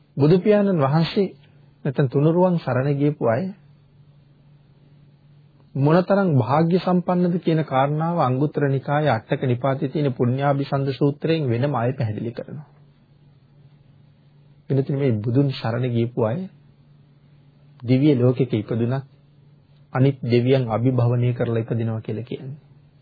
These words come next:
හැම පැත්තෙම. රූප ස්වභාවයේ ඉඳලා, සැප සම්පත් වල ඉඳලා හැම කෙනෙක්ම අභිභවනය කරනවා. දැන් මේ දිව්‍යයන්, මේ කාන්තාව මල් අරගෙන යනකොට මල් පූජා කරන්න බැරි වුණා ඇයට.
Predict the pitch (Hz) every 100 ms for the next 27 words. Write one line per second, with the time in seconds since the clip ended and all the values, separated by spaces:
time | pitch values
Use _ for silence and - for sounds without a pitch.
0 | _ _ - _ 165 190 233 - - -
1 | - 175 - _ - _ _ _ - -
2 | _ 127 123 120 - 107 113 120 127 131
3 | 170 196 - _ _ _ _ _ - 135
4 | 147 131 117 117 135 131 135 143 160 185
5 | 220 - - _ _ _ 127 131 131 135
6 | 135 120 110 110 104 104 104 - - 123
7 | - _ _ _ _ _ _ _ _ _
8 | - _ _ - 120 123 120 127 120 120
9 | 123 131 131 143 123 123 123 135 - 139
10 | 165 190 _ _ - _ _ _ _ _
11 | _ 123 139 170 165 131 151 160 131 110
12 | 120 160 147 113 117 135 123 127 135 127
13 | 117 143 175 139 107 127 117